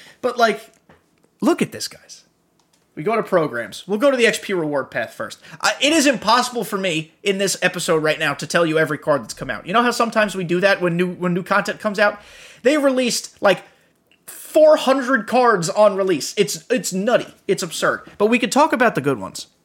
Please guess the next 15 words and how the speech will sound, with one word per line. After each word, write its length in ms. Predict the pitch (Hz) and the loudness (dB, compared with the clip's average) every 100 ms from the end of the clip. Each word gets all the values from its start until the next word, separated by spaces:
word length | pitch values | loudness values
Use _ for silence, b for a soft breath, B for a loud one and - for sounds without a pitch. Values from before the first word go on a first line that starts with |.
| _ _ b b b b b b - | _ _ b b b b b b 0
I 180 | 226 | 2
love 300 | 226 208 226 | 4 4 2
this 260 | 208 226 - | 2 -2 -4
Charisma 420 | - 190 185 208 | -2 0 0 -2
series 400 | - 233 233 233 | -6 -4 -2 0
idea. 520 | 240 240 240 254 254 - | 0 0 0 -2 -2 -2
I 80 | 180 | 2
don't 160 | 190 | 2
know 100 | 202 | 0
who 140 | 175 214 | -2 -4
came 240 | 208 170 | -4 -2
up 100 | 190 | -2
with 140 | 240 - | -2 -2
it, 200 | - - _ _ | -2 -14 _ _
but 300 | 160 180 - | -2 -2 0